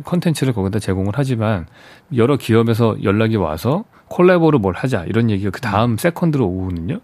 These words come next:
Speaker 1: 그러니까 마찬가지로 그러한 공간에서 사람들이 트래픽만 일단 늘어나고
Speaker 2: 예.
Speaker 1: 아바타들이 많이 오기 시작하고 관심을 가지면은 그러면은 그곳에 뭔가 또 다른 경제적 가치가 생겨나고 여러 가지 이벤트들이 구상이 될 거예요.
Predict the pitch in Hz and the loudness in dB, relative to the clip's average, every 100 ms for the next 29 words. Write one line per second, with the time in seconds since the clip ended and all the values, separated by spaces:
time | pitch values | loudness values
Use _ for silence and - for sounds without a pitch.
0 | - - - - - 113 104 151 139 123 | -14 -20 -20 -6 0 0 2 2 4 2
1 | 120 110 110 117 113 107 104 104 - 113 | -2 -2 2 2 2 0 -2 -4 0 2
2 | 123 113 98 107 101 143 - - 156 135 | 4 2 2 0 -2 -6 -12 -2 0 2
3 | 127 113 185 175 160 127 117 110 95 92 | 0 0 0 0 0 0 0 0 0 -2
4 | 82 82 139 208 104 82 78 - _ - | -4 -4 -4 -2 -6 -8 -12 -20 _ -2
5 | 104 139 135 135 117 87 101 104 98 110 | 0 2 2 4 2 2 0 0 0 2
6 | 120 107 117 104 - 101 - 104 101 107 | 0 0 -4 -4 -6 -8 -2 -2 0 0
7 | 104 - 87 85 85 120 90 - - - | -2 -4 -6 -6 -4 -4 -6 -10 -20 -20
8 | - - 123 120 117 - 92 87 95 87 | -4 2 4 4 2 0 -2 -2 -2 -2
9 | 90 95 156 160 147 123 101 98 101 - | -2 0 2 2 4 2 2 -2 -4 -6
10 | - 92 135 135 92 110 160 - - _ | -4 -2 0 0 0 0 -2 -6 -20 _
11 | - 98 101 98 101 117 117 98 - 101 | -2 2 2 4 2 0 -2 -4 -2 0
12 | 101 95 87 - 87 82 113 | 0 0 -4 -2 -2 -2 -6